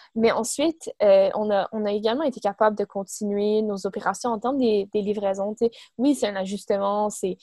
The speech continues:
on, on pratique la distanciation sociale, on met des masques, on se désinfecte les mains, et cetera. Euh, mais une chose qui est sûre, c'est que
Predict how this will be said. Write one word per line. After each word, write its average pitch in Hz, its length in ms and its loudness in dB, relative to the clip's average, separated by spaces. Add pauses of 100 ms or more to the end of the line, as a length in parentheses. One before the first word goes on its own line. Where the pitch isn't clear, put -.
(320)
on, 185 300 -10 (400)
on 185 260 -10
pratique 190 380 -6
la 190 100 0
distanciation 196 640 -6
sociale, 202 580 2
on 190 80 -2
met 180 140 -4
des 175 80 -4
masques, 190 600 -4 (240)
on 190 100 -10
se - 140 -12
désinfecte 180 420 -6
les 185 140 -8
mains, 190 280 -6
et 175 140 -12
cetera. 190 480 2 (400)
Euh, 180 400 -2 (140)
mais 175 520 -4
une 190 120 -6
chose 208 180 -2
qui - 120 -6
est - 180 -6
sûre, 247 300 8 (360)
c'est - 220 -2
que 202 360 4